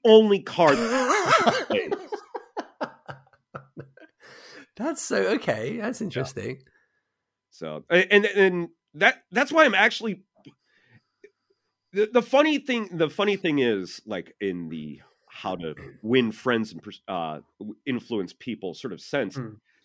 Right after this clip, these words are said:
Speaker 1: what Talib Kweli is doing will certainly, uh, uh, you know, uh, what's the word I'm looking for? It reinforces his own fan base, but it, it's gonna have the profound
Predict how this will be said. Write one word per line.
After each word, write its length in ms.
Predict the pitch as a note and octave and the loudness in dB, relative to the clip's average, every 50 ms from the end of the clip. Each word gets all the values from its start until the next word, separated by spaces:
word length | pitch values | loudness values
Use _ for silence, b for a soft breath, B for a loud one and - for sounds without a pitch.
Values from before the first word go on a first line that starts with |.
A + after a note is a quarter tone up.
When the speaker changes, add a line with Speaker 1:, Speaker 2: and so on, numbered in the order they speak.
| _ _ _ _ _ | _ _ _ _ _
Speaker 1:
what 320 | C#3 C#3 F#3 C4+ D4 - | -4 0 0 0 0 -2
Talib 400 | - - A3+ G#3 G3 F#3 D3+ B2 | -4 -2 0 2 2 2 2 0
Kweli 580 | - F#3 E3+ D#3 C#3+ D3 C#3 C3 C3 A#2+ A2+ - | -2 0 0 2 2 0 -2 -2 -2 -4 -6 -6
is 160 | C#3+ B2 G#2 - | -8 -8 -8 -6
doing 300 | - B2 B2+ A#2 G#2+ G#2 | -4 -2 -2 -2 -2 -2
will 120 | G#2 G2+ | -4 -6
certainly, 760 | - - - F3+ F#3 F#3 D#3 C#3+ B2+ A#2 G2+ F#2+ F2 - - _ _ _ _ - | -4 0 0 0 2 0 0 -2 0 0 -2 -2 -6 -8 -12 _ _ _ _ -4
uh, 480 | G#2+ G2 F#2 F2+ E2+ E2 D#2 D2 D2 - _ _ _ _ _ _ _ _ _ _ _ _ | -2 -2 -2 -2 -4 -6 -6 -8 -12 -14 _ _ _ _ _ _ _ _ _ _ _ _
uh, 340 | - F#2 F2+ E2 D2 C2+ B1+ - _ _ _ _ _ _ _ _ _ _ _ _ _ _ _ _ _ _ _ _ _ _ _ _ | -14 -12 -10 -10 -10 -12 -14 -18 _ _ _ _ _ _ _ _ _ _ _ _ _ _ _ _ _ _ _ _ _ _ _ _
you 100 | - G2+ | -14 -12
know, 260 | F2 E2+ D#2 C#2+ D2 D2 _ _ | -12 -12 -12 -14 -16 -18 _ _
uh, 460 | F2 F#2 F2 E2+ F2 E2+ E2+ E2 D#2+ D#2+ | -12 -10 -8 -8 -8 -8 -8 -8 -10 -10
what's 240 | D#2+ F#2+ - - | -12 -14 -16 -16
the 60 | - B1 | -20 -18
word 120 | D2 D#2 | -16 -14
I'm 60 | G#2 A2+ | -10 -8
looking 220 | B2 B2 - A2 | -8 -8 -8 -10
for? 400 | A2 - D#3+ D#3 C3+ B2+ B2 A2 G#2 - | -10 -2 2 4 4 4 4 2 0 -2
It 80 | E3+ D#3+ | -2 0
reinforces 640 | D3+ F3 F#3+ G3 F3 C#3+ C#3 - D#3+ E3 D3+ C#3 C#3+ | 4 8 8 8 8 6 2 2 4 4 4 2 2
his 160 | C#3 B2 A2+ | -4 -2 0
own 180 | B2 A#2 A#2 G#2+ | 0 0 0 -2
fan 340 | G#2 - A#2+ G#2 G2 F#2 F#2+ | -2 -2 -2 -2 -2 -4 -6
base, 260 | F#2 G2 E2+ D#2+ - | -6 -8 -8 -8 -10
but 180 | - - C#3 G3 | -12 -14 -12 -8
it, 160 | A3 A3 G#3+ G#3 | -8 -8 -2 -2
it's 140 | G#3 G3+ - | -2 -2 0
gonna 160 | - C4 B3+ | 0 2 2
have 140 | C4 B3+ G#3 | 2 2 0
the 180 | A#3+ A3 F3+ F3 F3 _ _ _ | 0 -2 -2 -2 -6 _ _ _
profound 720 | - F#3 E3+ - - - A#3+ B3 C#4 D4+ D#4+ D4+ C4 | -6 -6 -6 -6 -8 -2 2 4 4 4 4 2 0